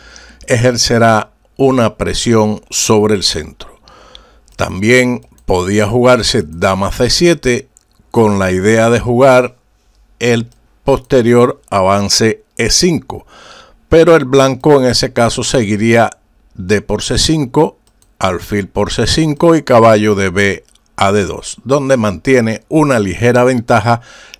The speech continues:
en el desarrollo y una posterior ruptura en C cuatro, así como el posible avance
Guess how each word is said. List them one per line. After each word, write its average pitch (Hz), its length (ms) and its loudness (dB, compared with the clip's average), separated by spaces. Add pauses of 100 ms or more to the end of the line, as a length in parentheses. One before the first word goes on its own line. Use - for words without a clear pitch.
(120)
en 110 180 0
el 98 140 -4
desarrollo 113 720 0 (140)
y 143 300 0 (380)
una 135 360 2
posterior 123 800 2 (180)
ruptura 110 760 0 (800)
en 101 680 -2 (380)
C - 300 0
cuatro, 131 680 2
así 107 400 -2
como 120 560 2 (480)
el 123 200 0
posible 110 800 -2 (420)
avance 110 800 0